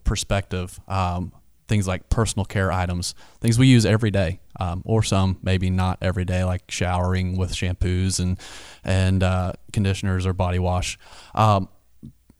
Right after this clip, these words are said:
the, the companies that put these, um, ingredients together, they use something that's called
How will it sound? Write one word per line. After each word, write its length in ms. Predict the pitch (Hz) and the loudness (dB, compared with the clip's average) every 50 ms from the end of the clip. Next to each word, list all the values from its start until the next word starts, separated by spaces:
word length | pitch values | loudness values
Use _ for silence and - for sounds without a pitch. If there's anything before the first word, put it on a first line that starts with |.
| _ _ _ _ _ - | _ _ _ _ _ -18
the, 320 | 120 - 117 113 113 - - | -6 0 2 2 2 0 -2
the 180 | 104 113 107 | 0 0 0
companies 460 | 98 - 139 147 - 131 123 110 101 - | 2 2 2 2 4 2 2 2 2 2
that 160 | 98 - - | 0 2 4
put 180 | 139 135 - | 2 2 2
these, 400 | - 110 104 98 92 - - - - - - - | 0 -2 -2 -2 -2 -4 -6 -8 -10 -14 -6 -4
um, 300 | 95 90 85 90 - - - - | -2 -2 -2 -2 -6 -10 -14 -8
ingredients 560 | - 107 104 95 107 107 101 101 90 - - | -4 -4 -2 2 2 2 2 2 0 -2 -4
together, 400 | - 87 101 98 98 95 95 92 | -2 0 0 0 2 0 0 -2
they 120 | 101 95 | -2 -2
use 340 | 95 95 98 98 95 95 92 | 0 0 0 0 0 -2 -4
something 400 | - - 113 101 - 92 92 95 | -2 -2 -2 -2 -2 -2 -4 -4
that's 120 | 92 85 | -4 -6
called 380 | - - 101 90 90 85 - | -6 -6 -6 -6 -6 -8 -12